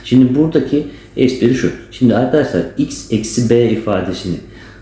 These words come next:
tanımsız yapan değer ne? Eksi bir. Yani eksi bir eksi b dersek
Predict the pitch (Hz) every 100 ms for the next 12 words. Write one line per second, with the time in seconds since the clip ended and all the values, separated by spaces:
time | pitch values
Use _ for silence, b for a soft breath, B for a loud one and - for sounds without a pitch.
0 | B - 104 104 104 - 117 - - -
1 | 87 90 87 80 87 107 101 120 147 92
2 | - - 73 87 101 87 98 98 - 120
3 | 143 120 - 85 85 113 107 143 156 90